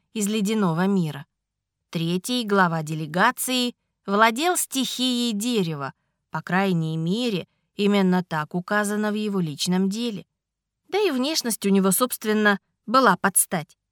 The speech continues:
Волосы, расцветкой напоминающие кору дуба, и глаза зелёные, как листва.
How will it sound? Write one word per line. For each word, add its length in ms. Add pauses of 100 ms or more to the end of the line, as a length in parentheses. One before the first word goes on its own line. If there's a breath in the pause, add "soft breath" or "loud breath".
(440)
Волосы, 720 (280)
расцветкой 680
напоминающие 1120
кору 340
дуба, 460 (320)
и 100
глаза 600
зелёные, 840
как 240
листва. 520